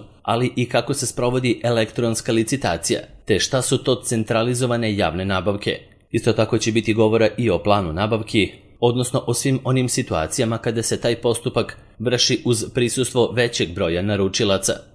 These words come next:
Predviđeno je planom prema kome se stručna obuka i kurs kako da pravilno u oblasti medicine sprovodite postupak javnih nabavki,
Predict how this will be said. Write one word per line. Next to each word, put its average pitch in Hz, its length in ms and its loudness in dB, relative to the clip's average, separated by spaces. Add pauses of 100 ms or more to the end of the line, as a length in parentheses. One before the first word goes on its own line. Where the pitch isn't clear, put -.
Predviđeno 107 520 2
je 85 220 -2
planom 117 400 0 (200)
prema 113 240 0
kome 131 280 0
se 127 160 0
stručna 131 460 -2
obuka 107 260 -2
i 107 120 2
kurs 110 240 2 (340)
kako 127 260 -2
da 113 160 0
pravilno 123 440 0
u 127 120 2
oblasti 123 380 2
medicine 101 800 -2
sprovodite 117 580 0
postupak - 560 -2
javnih 80 380 0
nabavki, 101 520 2